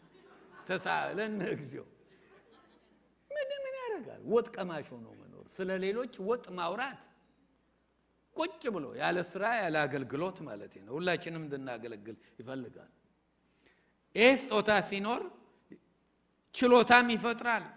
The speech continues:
እረኛው ችሎታ ይኖረዋል። እ፣ ሌላው ልክ እንደዚሁ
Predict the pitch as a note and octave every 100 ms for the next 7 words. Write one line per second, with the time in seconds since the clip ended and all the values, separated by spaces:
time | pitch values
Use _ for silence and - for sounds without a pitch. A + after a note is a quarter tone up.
0 | - _ _ _ _ _ _ _ _ _
1 | - E3+ E3 E3+ D3+ D3+ F3 - - -
2 | _ _ _ _ _ _ _ _ _ -
3 | B3+ A#3 A3 C4 C#4 C4 G3+ C3 - F#2+
4 | - _ _ _ _ _ _ _ _ _
5 | - D#3+ G3 G3 F3+ F#3 A3+ G3 C#3 F#2
6 | - - _ _ _ _ _ _ _ -
7 | G#3 G#3+ G#3+ G#3 F3+ A3+